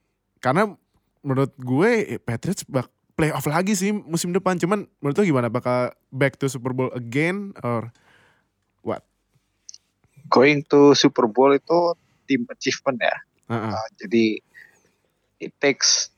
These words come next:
Speaker 2: the whole team to perform to go to the Super Bowl and then to win it.
Speaker 1: Heeh.
Speaker 2: Jadi kalau menurut saya sih offense-nya Pats, ya, they will stay hot.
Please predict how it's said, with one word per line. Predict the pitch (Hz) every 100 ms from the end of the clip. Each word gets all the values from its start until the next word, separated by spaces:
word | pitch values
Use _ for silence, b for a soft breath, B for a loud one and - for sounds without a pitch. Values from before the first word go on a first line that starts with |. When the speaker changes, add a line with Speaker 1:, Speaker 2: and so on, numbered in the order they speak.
| _
Speaker 2:
the | 127
whole | 117 139 127
team | 147 139 113 95 _ _ -
to | 123
perform | - 117 - 123 117 113 113 _ _ _
to | 117
go | 104 110
to | 110 113
the | 104
Super | - 104 -
Bowl | - 95 90 90
and | - 113
then | 120
to | 101 95
win | 90
it. | 82 - _ -
Speaker 1:
Heeh. | 113 98 95 90 _ _ _ _ _ _ _ _ _ _ _
Speaker 2:
Jadi | - 104 123 123 - _
kalau | - 107 104
menurut | 104 107
saya | 120
sih | 110 160 165 - _ _ _ _ -
offense-nya | 117 120 - 113 104 - 110 107 - _
Pats, | - 147 160 - - - - _ _ - - _ _ -
ya, | 139 175 - -
they | 254
will | - 180 -
stay | - - 139
hot. | 113 98 -